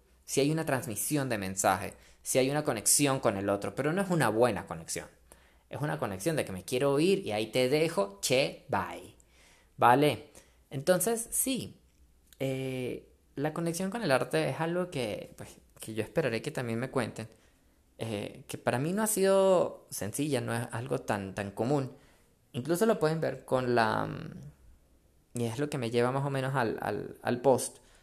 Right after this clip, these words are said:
que es la imagen que, que coloqué como de imagen de, de este episodio, que es en el Museo de Arte de la República, de acá en Bogotá.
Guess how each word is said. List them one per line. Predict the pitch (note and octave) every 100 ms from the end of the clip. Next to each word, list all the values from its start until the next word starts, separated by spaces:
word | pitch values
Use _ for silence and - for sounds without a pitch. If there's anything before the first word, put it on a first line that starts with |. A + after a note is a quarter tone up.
| _ _ _
que | C3
es | D3
la | F3+
imagen | F3 F3 E3 E3+
que, | B2+ A#2
que | - A2 - -
coloqué | A#2 A2 G#2+ C3
como | C#3+ C#3+
de | A2+
imagen | A2+ A2+ C3+
de, | C#3 A2 F#2 F#2 - - -
de | A2
este | -
episodio, | D#3 A#2 G3+ E3+ G2+ - - _ _ _ _ _ _ _ _ -
que |
es | C3
en | D#3
el |
Museo | C#3+ B2+ C3 C3
de | C#3+ C#3
Arte | A2+ A2 A#2 - C3+ C3+ C3+ -
de | A#2+
la | A#2
República, | A2 - - D3 B2 A2+ - C3 - - _ _ _ _ _
de | - A2+ A2 A2 G#2 G#2 G2+ G2+
acá | F#2+ G2+ A#2
en |
Bogotá. | B2 A#2+ A2 -